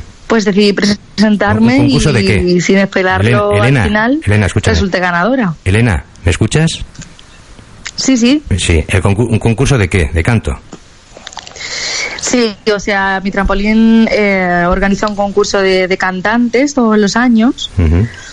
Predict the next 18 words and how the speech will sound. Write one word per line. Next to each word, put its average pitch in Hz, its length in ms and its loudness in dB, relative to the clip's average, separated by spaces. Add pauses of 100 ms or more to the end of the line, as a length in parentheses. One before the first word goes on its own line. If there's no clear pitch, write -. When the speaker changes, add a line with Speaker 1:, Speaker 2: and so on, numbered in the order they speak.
(1080)
Speaker 1:
Y 240 440 4
bueno, 208 240 0
uno 196 260 2
de, 190 420 2
de 185 220 2
ellos, 214 400 0
un 208 100 4
año, 196 380 4 (420)
eh, 175 480 2
yo 180 120 2
me 180 80 2
presenté 180 720 2 (1000)
y 226 420 2
resulté 190 420 0
ganadora 196 440 0
sin, 175 520 0
sin 190 240 2
esperármelo. 180 720 0